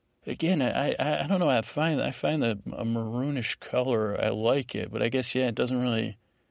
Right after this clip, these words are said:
definitely doesn't go any, with anything I own. And then even with the black cover covered in dog hair, it's like, "Well, geez, that doesn't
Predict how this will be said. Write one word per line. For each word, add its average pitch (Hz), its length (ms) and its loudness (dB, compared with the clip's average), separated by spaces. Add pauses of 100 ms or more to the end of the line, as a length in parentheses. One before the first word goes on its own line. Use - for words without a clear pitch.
(800)
definitely 147 320 0
doesn't 143 220 0
go 143 180 2
any, 127 260 0
with 131 220 -2
anything 120 400 -2
I 135 240 0
own. 104 460 -2 (920)
And 123 200 0
then 127 100 0
even 139 220 0
with 123 120 0
the 117 80 -2
black 120 400 0
cover 123 280 0
covered 110 320 -2
in 107 120 -4
dog 127 300 2
hair, 104 120 -4
it's 101 140 -8
like, 110 160 -6
"Well, 156 300 -2
geez, 127 220 -6
that 135 140 -2
doesn't 110 420 -2